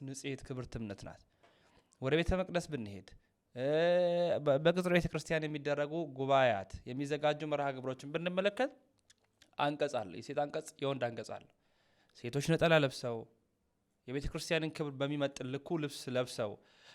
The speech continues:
ወንዶችም እንደዛው ለቤተ ክርስቲያን ክብር በሚሰጥ መልኩ ለብሰው ነው የሚገኙት።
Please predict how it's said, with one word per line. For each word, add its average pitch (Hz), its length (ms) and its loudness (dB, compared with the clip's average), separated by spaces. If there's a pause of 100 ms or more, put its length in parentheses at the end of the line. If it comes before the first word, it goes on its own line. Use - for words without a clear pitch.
(180)
ወንዶችም 175 500 0
እንደዛው 135 500 0 (500)
ለቤተ 135 200 -4
ክርስቲያን 160 360 -4
ክብር 156 220 -2
በሚሰጥ 139 460 0
መልኩ 160 260 10 (100)
ለብሰው 143 500 6
ነው 165 100 -2
የሚገኙት። 117 500 -6